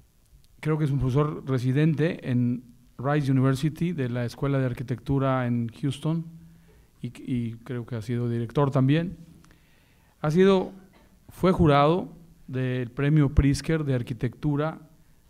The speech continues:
duran-, de dos mil once, de dos mil uno al dos mil once. Ha recibido muchos premios, distinciones de diseño y de enseñanza,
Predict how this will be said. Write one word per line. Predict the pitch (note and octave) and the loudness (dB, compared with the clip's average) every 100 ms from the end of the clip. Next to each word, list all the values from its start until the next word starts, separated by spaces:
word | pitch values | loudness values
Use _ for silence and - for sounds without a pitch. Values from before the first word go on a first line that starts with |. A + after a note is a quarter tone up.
| _ | _
duran-, | - C3+ D3+ | -4 -2 -2
de | C3+ | -2
dos | C3+ C3 | 0 0
mil | D#3 D#3+ | 0 0
once, | D3+ C#3+ D3+ | -2 -2 -2
de | D3 D3 | -4 -6
dos | C3+ C3+ | -2 2
mil | D#3 | 4
uno | E3+ F3+ F3 F3+ - | 4 4 2 0 -4
al | B2+ | -4
dos | B2+ | -2
mil | C3+ D3 | 0 0
once. | B2+ A#2 B2 A#2 G#2+ - - _ _ _ _ _ _ _ _ _ _ | 0 -4 -8 -10 -14 -20 -20 _ _ _ _ _ _ _ _ _ _
Ha | - | -4
recibido | D#3+ F#3 D#3+ D3+ E3 F3 F3 F3 - - - _ _ _ _ _ _ _ - | 0 2 2 2 2 4 4 2 0 -10 -20 _ _ _ _ _ _ _ -8
muchos | C#3 D#3+ E3 - | -2 -2 -2 -4
premios, | - C3+ C3+ D3 E3+ - - - _ _ _ _ _ - | -2 0 2 0 -2 -10 -20 -20 _ _ _ _ _ -8
distinciones | B2+ - B2+ A#2 D3 D3 D3 F3 F3 - - _ _ _ _ _ _ _ _ | -8 -2 -2 0 0 2 2 -2 -6 -18 -20 _ _ _ _ _ _ _ _
de | C#3 | 0
diseño | C3+ C3 - E3+ F3+ F#3 F#3+ C#4 | 2 2 2 2 4 2 0 -4
y | D3 | -4
de | B2+ | 0
enseñanza, | C3 B2 C3 C3 C#3+ C3+ B2+ C3 A#2+ | 0 0 2 2 4 2 0 -6 -10